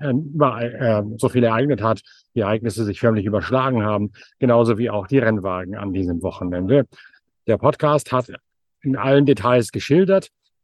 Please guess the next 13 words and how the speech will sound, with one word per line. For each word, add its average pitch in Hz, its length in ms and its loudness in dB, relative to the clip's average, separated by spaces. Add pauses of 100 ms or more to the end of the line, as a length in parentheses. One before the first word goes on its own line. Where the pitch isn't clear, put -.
(140)
was 143 160 -2
passiert 170 400 -2
ist, 196 180 -4
und 143 80 -4
der 117 80 -2
Podcast 123 460 -2
hat 117 140 0
auch 110 200 -6
die 123 100 -2
maßgeblichen 104 680 -2
Verantwortlichen, 120 880 0
inklusive 123 560 2
Unfallfahrer 104 920 -2